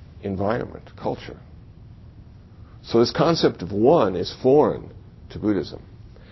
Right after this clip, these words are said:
And a lot of people think one is the best number. I think one is the loneliest number. Little humor.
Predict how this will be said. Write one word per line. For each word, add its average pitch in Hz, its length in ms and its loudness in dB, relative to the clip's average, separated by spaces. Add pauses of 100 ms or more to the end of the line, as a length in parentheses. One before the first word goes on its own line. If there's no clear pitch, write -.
(320)
And 104 100 0
a 98 40 2
lot 160 200 6
of 175 80 0
people 117 300 2
think 101 200 0
one 110 540 2 (640)
is 117 220 2
the 117 80 -2
best 113 300 2
number. - 340 -10 (1160)
I 127 220 2
think 90 240 -4
one 95 420 2 (680)
is 107 300 0
the 135 60 -2
loneliest 120 760 2
number. 98 600 -4 (1700)
Little 113 240 4
humor. 78 340 -2